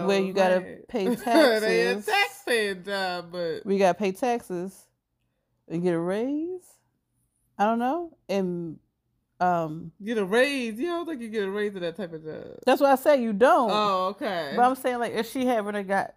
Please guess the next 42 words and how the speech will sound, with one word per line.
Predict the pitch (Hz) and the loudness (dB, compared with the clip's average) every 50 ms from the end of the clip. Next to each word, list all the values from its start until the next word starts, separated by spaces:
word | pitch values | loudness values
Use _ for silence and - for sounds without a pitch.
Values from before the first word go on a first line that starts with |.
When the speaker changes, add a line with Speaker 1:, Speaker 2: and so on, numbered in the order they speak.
| _ - | _ -18
Speaker 2:
<laughs> | 175 185 269 311 294 - 622 - 494 - - - 539 494 - - - 453 508 - 640 - 311 320 | -10 -6 -6 -6 -6 -4 6 6 6 6 8 6 6 6 6 2 4 4 4 4 0 -4 -4 0
Speaker 1:
if | 302 277 | 0 -2
she | - - - 311 294 | -2 -2 -4 0 2
had | 302 269 254 240 214 | 2 2 2 0 0
Speaker 2:
I | 214 | -2
Speaker 1:
went | 226 240 208 202 | -2 -2 -2 -4
Speaker 2:
mean | 185 170 165 165 165 165 170 _ _ | -4 -6 -8 -8 -10 -12 -14 _ _
Speaker 1:
and, | - 214 220 214 202 | -4 -2 -2 0 0
like, | 196 190 190 180 | 0 0 -2 0
got | 185 196 185 139 180 | 0 0 0 0 0
a | 175 | 0
job | 180 180 175 | 0 0 0
where | 170 170 | 0 -2
you | 170 165 | -2 -2
gotta | 165 156 160 | -2 -2 -2
pay | - 175 156 | -4 -6 -8
taxes | - - 226 208 214 214 208 - 202 190 180 | -4 -2 -2 -2 -2 -2 -4 -6 -6 -6 -4
and | 180 175 | -2 0
all | 170 | 0
that | 175 190 | 0 0
other | 196 208 | -2 -4
stuff, | 202 _ - 190 208 214 202 202 | -6 _ -4 -2 -2 -2 -4 -4
or | - 180 170 170 147 - | 0 2 2 2 2 0
Speaker 2:
Yeah. | - | 0
Speaker 1:
file | - 196 196 202 | 2 2 2 2
for | 202 | 0
taxes | 202 - 202 202 202 - | -4 -6 -6 -6 -6 -6
and | 202 202 | -6 -4
all | 196 196 | -4 -4
that | 202 196 | -4 -4
stuff, | 202 202 196 - _ _ _ _ _ _ _ _ _ _ | -6 -8 -8 -8 _ _ _ _ _ _ _ _ _ _
like, | _ - 185 175 170 175 | _ 0 0 0 0 -4
she | - - | -8 -10
probably | 214 - 208 208 190 | -4 0 0 0 0
would | 185 180 170 | 0 -2 -2
have | 170 165 | -2 -2
got | 165 | -2
a | |
higher | 165 180 - 170 165 | -4 -4 -4 -4 -4
pay | - 175 175 | -4 -6 -6
than | 165 160 160 | -6 -6 -6
somebody | - 180 170 170 165 151 151 - - - 180 190 | -6 -6 -4 -4 -4 -4 -4 -6 -8 -8 -10 -12